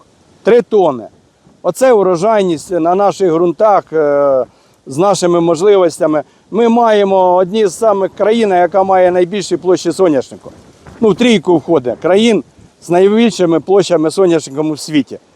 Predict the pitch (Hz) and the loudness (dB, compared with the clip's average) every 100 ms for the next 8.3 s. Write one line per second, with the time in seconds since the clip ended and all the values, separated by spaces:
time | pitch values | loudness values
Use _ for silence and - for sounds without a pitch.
0 | _ - 233 214 180 175 147 170 156 170 | _ -2 0 2 0 -4 -2 0 0 0
1 | 170 151 107 - _ _ _ _ _ _ | 0 -2 -6 -12 _ _ _ _ _ _
2 | _ _ - - 175 190 175 202 185 208 | _ _ -14 -4 -2 0 -2 -2 0 0
3 | 226 160 156 143 143 135 104 90 _ _ | 0 -2 -4 -4 -6 -6 -8 -10 _ _
4 | - - 196 - 196 165 - - - - | -8 -2 -2 -2 -4 -4 -6 -20 -20 -20
5 | - - 165 175 202 196 185 156 - 180 | -20 -4 0 2 2 4 2 0 -4 -2
6 | 185 180 160 - 160 135 - 170 196 175 | 0 0 -2 -4 -6 -6 -10 -2 2 2
7 | 139 - - 175 196 165 175 165 135 190 | 0 -6 -2 0 0 0 0 0 0 -2
8 | 143 151 143 | 0 -2 -4